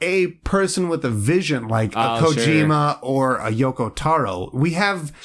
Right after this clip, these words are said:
Speaker 1: ver-,
Speaker 2: Shit.
Speaker 1: you
Speaker 2: Yeah,
Speaker 1: can
Speaker 2: you're
Speaker 1: maybe have,
Speaker 2: right.
Speaker 1: like, a David Jaffe, but not
Speaker 2: Fuck
Speaker 1: even
Speaker 2: him. No, he's not even close to
Speaker 1: No.
Speaker 2: that. No.
Speaker 1: Or, uh, who do,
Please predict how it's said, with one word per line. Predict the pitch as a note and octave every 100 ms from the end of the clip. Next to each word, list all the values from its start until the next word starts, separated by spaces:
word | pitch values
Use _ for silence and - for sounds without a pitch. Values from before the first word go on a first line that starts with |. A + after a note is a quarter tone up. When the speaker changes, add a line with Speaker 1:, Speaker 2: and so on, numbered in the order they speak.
| - -
Speaker 1:
ver-, | G3
Speaker 2:
Shit. | E3 A#2+ A#2 A2
Speaker 1:
you | E3
Speaker 2:
Yeah, | G3+
Speaker 1:
can | G3+
Speaker 2:
you're |
Speaker 1:
maybe | A3 A#3
have, | G#3+ G#3
Speaker 2:
right. |
Speaker 1:
like, | G#3 F#3+
a | E3+
David | B2+ E3+ E3+ D3+
Jaffe, | A#2 D3 C#3+ - C#3+ C#3+ C3+ C3 _ _ _ -
but | B2 D#3+ D#3
not | F3
Speaker 2:
Fuck | G3+
Speaker 1:
even | G#3+ F#3
Speaker 2:
him. | B2+ A#2 A2+
No, | B2
he's | B2 E3+
not | E3+
even | C3 G2+
close | F#2 C#3+ D3+ A#2
to | C#3
Speaker 1:
No. | F3+ C#4 G3+
Speaker 2:
that. | A2+
No. | A#2 A2+
Speaker 1:
Or, | A3+ A3
uh, | A3 G#3 F#3+
who | E3+ G#3
do, | F#3+ D3 C#3+